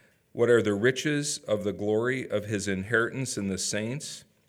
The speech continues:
and what is the surpassing greatness of his power toward us who believe.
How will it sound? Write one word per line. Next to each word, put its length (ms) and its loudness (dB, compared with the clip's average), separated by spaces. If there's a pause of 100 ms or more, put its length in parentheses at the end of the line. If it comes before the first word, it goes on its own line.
(1120)
and 220 0
what 160 6
is 200 2
the 100 0
surpassing 800 0
greatness 560 -2
of 100 -6
his 180 -4
power 440 0
toward 340 -2
us 220 -2
who 100 -6
believe. 640 -6